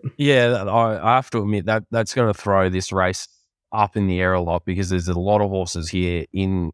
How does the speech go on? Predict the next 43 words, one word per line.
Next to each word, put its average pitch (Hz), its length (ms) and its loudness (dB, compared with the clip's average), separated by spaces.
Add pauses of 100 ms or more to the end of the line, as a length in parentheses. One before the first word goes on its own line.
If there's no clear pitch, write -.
(140)
who 95 220 0
are 90 80 2
sort 90 220 -2
of 90 80 0
near 95 180 2
the 85 100 -4
top 98 280 -4
of 98 60 -2
the 85 80 -2
market 90 440 0
who 92 80 -4
probably 95 320 0
don't 87 240 -2
want 85 220 -4
it - 40 -14
wet. 98 260 0 (520)
My 110 200 2
tip, - 220 -4 (260)
probably 95 300 2
the 87 100 -2
Inferno's, 90 800 -2 (200)
uh, 85 380 -4 (220)
a 87 120 -4
case 95 340 -4
of 98 60 0
that. 87 140 2
I - 20 0
don't 101 220 2
think 92 120 0
he 85 120 -4
wants, 87 300 -4
he 95 120 -2
definitely 101 400 0
doesn't 87 300 0
want 85 180 -2
it 82 80 -6 (100)
on 87 200 -2
the 85 220 -4 (680)
the 95 80 -4
real 101 260 2
softer 95 460 0
side. 104 480 2
So, 95 460 2